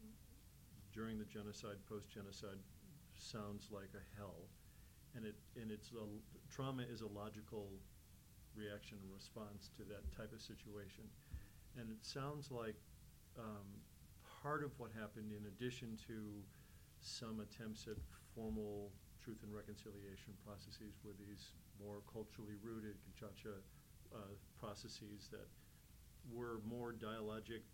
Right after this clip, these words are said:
dialogue processes, community problem-solving processes, and some type of relational healing processes. Um, but you still have this, this deep trauma, and, and, um, it's,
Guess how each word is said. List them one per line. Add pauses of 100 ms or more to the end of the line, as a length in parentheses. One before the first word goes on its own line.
(140)
dialogue (100)
processes, (220)
community (140)
problem-solving
processes,
and
some
type
of
relational
healing
processes. (580)
Um, (880)
but
you
still
have
this, (200)
this
deep
trauma, (280)
and, (200)
and,
um, (920)
it's,